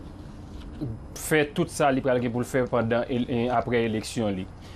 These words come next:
Même là nous connaissons avant vingt, vingt janvier deux mille vingt-cinq, président Elia pas dans Maison Blanche là.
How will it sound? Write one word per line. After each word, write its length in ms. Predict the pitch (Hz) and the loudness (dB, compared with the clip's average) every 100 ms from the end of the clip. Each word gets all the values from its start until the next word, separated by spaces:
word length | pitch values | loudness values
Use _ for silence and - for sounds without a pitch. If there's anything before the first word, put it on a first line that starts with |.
| - 123 | -2 4
Même 180 | 170 | 4
là 120 | 196 165 | 4 2
nous 140 | 156 | 2
connaissons 680 | 160 147 139 147 156 160 170 - - - - - | 2 4 4 4 2 0 -4 -8 -16 -16 -16 -2
avant 540 | 139 143 113 113 165 170 - - | 4 4 4 2 4 2 -2 -8
vingt, 320 | 120 98 156 - | -6 2 2 2
vingt 260 | 117 123 151 | 0 4 4
janvier 400 | 147 143 120 131 | 4 2 4 2
deux 80 | 127 | 4
mille 160 | 127 | 4
vingt-cinq, 400 | 120 123 - 135 - - | 2 0 2 0 0 -4
président 400 | 139 143 147 147 | 2 2 4 4
Elia 640 | 143 139 127 123 123 123 127 - - | 4 4 4 4 4 2 0 -4 2
pas 200 | 135 - - | 2 2 0
dans 300 | 123 127 127 | 4 6 6
Maison 340 | 127 117 120 | 4 2 2
Blanche 320 | 113 110 104 - | 2 0 0 -2
là. 180 | 98 | -2